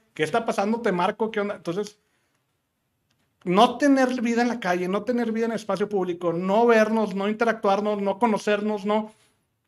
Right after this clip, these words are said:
llega un problema de inseguridad y encerrarnos, y porque hay un problema de inseguridad, ahora hacemos las bardas más, más altas, y porque te-, tenemos las bar-, bardas más altas,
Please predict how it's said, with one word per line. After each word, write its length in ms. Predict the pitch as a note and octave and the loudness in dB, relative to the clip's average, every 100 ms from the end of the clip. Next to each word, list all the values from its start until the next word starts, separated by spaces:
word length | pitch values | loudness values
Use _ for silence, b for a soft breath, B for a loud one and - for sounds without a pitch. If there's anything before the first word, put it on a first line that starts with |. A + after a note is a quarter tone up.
| _ | _
llega 280 | C3+ E3+ G#3 | -2 0 2
un 100 | B3 | 0
problema 280 | A#3 G3+ G#3+ | 0 0 0
de 80 | A3+ | 0
inseguridad 580 | G#3+ G3 E3 D#3+ F#3+ | 0 2 2 4 4
y 80 | G#3+ | 2
encerrarnos, 640 | G#3 - E3 F3 F#3 A3 A3 | 0 -2 0 2 2 0 -2
y 40 | |
porque 220 | F#3+ E3+ | -6 -4
hay 60 | F#3 | -2
un 60 | |
problema 240 | A3 G#3+ A3+ | 0 2 2
de 40 | |
inseguridad, 400 | A3 F3 F#3+ G3+ - b b | 0 0 0 -2 -6 b b
ahora 160 | D#3 G3+ | 2 2
hacemos 200 | G#3+ A3 | 0 0
las 140 | G#3 | 2
bardas 300 | F#3 F#3 G3 | 2 2 0
más, 260 | G3 G3 G#3 F#3+ | -2 -2 -4 -4
más 200 | F3 F#3 | -6 -2
altas, 380 | F#3+ G3 A3+ G3+ | -2 -2 -2 -2
y 60 | G3+ | -6
porque 240 | F3 F3 | -10 -8
te-, 260 | E3+ E3+ E3 | -6 -6 -8
tenemos 260 | - E3 G#3+ | -6 -4 -2
las 160 | A3 G#3+ | -2 0
bar-, 380 | G3+ G3+ G#3+ | -2 -2 -6
bardas 220 | F#3+ G3+ G#3+ | -4 -4 -2
más 160 | G3+ | -4
altas, 280 | G#3 G#3 | -4 -6